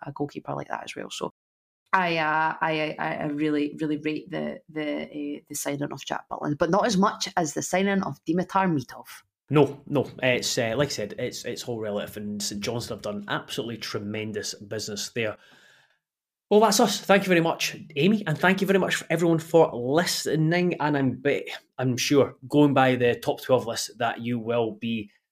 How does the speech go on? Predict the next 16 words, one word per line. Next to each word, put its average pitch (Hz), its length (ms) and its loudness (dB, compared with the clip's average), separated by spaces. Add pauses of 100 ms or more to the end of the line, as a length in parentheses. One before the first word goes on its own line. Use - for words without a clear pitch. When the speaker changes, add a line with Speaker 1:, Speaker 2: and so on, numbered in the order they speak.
(140)
Speaker 2:
in 117 140 -2
touch - 340 -8
to 120 100 -6
say 117 460 -2
that, - 340 -6 (100)
uh, 117 300 2 (220)
one 285 160 8
of 277 80 6
us 294 300 4
or 262 160 4
both 185 140 0
of 220 180 2
us - 240 0
Speaker 1:
<laughs> - 340 -6
Speaker 2:
are 113 360 2 (360)
idiots 151 600 4